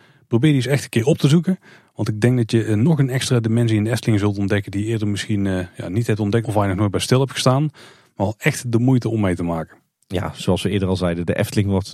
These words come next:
Speaker 2: nog mooier in het donker.
Speaker 1: En er zijn ook attracties en die worden veel beter in het donker. Dus
Speaker 2: Ja.
Speaker 1: vergeet die ook zeker niet een keer te doen.
Speaker 2: Het is absoluut een aanrader om, eh, de Efteling te bezoeken in het donker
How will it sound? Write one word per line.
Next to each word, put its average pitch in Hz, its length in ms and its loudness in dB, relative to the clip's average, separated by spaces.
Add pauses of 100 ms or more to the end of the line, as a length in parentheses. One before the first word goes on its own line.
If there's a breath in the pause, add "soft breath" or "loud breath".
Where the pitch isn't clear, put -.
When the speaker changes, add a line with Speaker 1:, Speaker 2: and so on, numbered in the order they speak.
Speaker 2:
nog 123 520 2
mooier 117 600 0 (100)
in 92 140 -10
het 85 120 -6
donker. - 460 -12 (420)
Speaker 1:
En - 120 -8
er 95 40 0
zijn 110 140 4
ook 110 100 2
attracties 117 480 2
en 98 60 -4
die 92 80 0
worden 90 260 0
veel 98 280 0
beter 82 260 -2
in 80 60 -8
het 80 80 -8
donker. 80 440 -10
Dus - 100 -12
Speaker 2:
Ja. - 40 -8
Speaker 1:
vergeet 101 240 -2
die 101 80 -2
ook 92 100 -6
zeker 123 300 0
niet 98 120 -2
een 101 60 -8
keer 90 140 -4
te 85 80 -10
doen. 73 220 -12 (180)
Speaker 2:
Het 87 100 -16
is 92 140 -6
absoluut 127 380 0
een 101 120 -4
aanrader 95 420 0
om, 90 260 -6
eh, 82 120 -2
de - 120 -4
Efteling 104 340 -2
te 92 100 -8
bezoeken 95 460 0 (400 loud breath)
in 131 120 0
het 117 100 2
donker 110 360 0